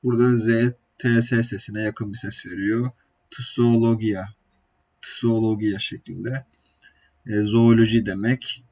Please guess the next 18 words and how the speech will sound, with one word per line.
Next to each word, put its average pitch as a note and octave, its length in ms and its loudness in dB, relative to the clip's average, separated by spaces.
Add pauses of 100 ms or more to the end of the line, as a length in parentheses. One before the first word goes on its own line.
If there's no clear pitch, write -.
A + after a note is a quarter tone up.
(220)
oluyor. G#2+ 380 0 (1600)
Şimdiki C3 720 2 (220)
sıradaki A#2 500 2
harfimizde A2 760 0
A'nın A#2+ 420 4
üzerinde A2+ 420 2
bir B2+ 100 2
yuvarlak A2+ 600 2
var. A2 340 -2
Fakat, B2 420 -2 (180)
e, G2+ 300 -4
bu B2 180 0
harf B2 320 0
de A#2+ 280 -2 (460)
İsveççe'de A#2 840 2 (220)
kullanılıyor. F#2+ 600 -4 (680)
Bu A#2 100 6
yüzden, A#2 400 2